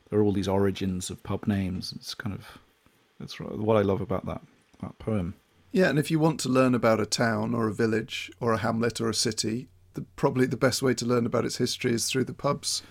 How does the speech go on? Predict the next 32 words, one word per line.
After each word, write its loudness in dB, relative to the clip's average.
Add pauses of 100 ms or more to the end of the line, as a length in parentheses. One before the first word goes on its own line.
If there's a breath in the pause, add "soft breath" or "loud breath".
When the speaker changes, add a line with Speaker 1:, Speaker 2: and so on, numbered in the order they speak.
(220 loud breath)
Speaker 1:
Yeah. 8
<laughs> 0
Speaker 2:
Especially 4
if 2
it's 2
small 4
places. -2
I 4
mean, 4
most 8
towns 4
have 4
a 2
museum 4
tucked -2
away 4
somewhere 2
in 0
someone's -2
front -2
room 2
or 4
in 0
a -2 (180)
community 0
centre, 0
but -2 (480 soft breath)
so 8
much 2
history -2
is -2
in, 0